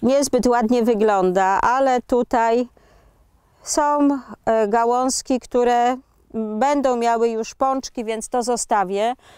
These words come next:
Borówkę najlepiej jest przycinać na przełomie wio-, zimy i wiosny, zanim te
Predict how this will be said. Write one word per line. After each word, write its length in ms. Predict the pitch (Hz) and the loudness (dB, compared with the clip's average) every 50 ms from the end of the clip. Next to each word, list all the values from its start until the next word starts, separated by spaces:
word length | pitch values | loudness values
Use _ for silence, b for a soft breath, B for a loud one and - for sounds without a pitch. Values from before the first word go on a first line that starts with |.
| B B B - | B B B -6
Borówkę 520 | 233 240 247 254 302 339 - - - 294 | -2 -2 0 0 0 -2 -2 -2 -2 -2
najlepiej 540 | 277 269 262 254 254 269 277 - 294 254 240 | 0 0 0 0 0 -2 -2 -2 -2 -4 -2
jest 200 | 233 247 - - | -4 -6 -8 -10
przycinać 1200 | - - - - 254 220 - - 269 269 269 262 247 226 214 208 202 - - - - - - - - | -14 -14 -12 -10 -10 -10 -10 -8 -6 -6 -4 -4 -2 -2 -2 -4 -6 -8 -14 -20 -18 -18 -20 -14 -8
na 160 | 226 226 233 | -6 -6 -6
przełomie 800 | 226 - - - 240 226 220 240 240 254 262 247 233 226 214 202 | -6 -6 -6 -6 -4 -2 -2 -2 -2 -2 -2 -4 -4 -6 -6 -6
wio-, 260 | 208 226 233 233 220 - | -4 -4 -2 -2 -4 -6
zimy 460 | - 185 190 247 285 285 254 233 - | -8 -8 -6 -6 -4 -4 -4 -4 -6
i 220 | - - - 214 202 | -6 -8 -8 -8 -6
wiosny, 640 | 196 226 247 233 226 214 - - - 220 214 214 | -4 -2 0 0 -2 -2 -6 -10 -10 -8 -8 -4
zanim 460 | 208 254 262 269 262 262 247 247 233 | -2 -2 -2 -2 -4 -4 -6 -8 -10
te 320 | - - 233 226 226 233 | -6 -4 -2 0 0 -2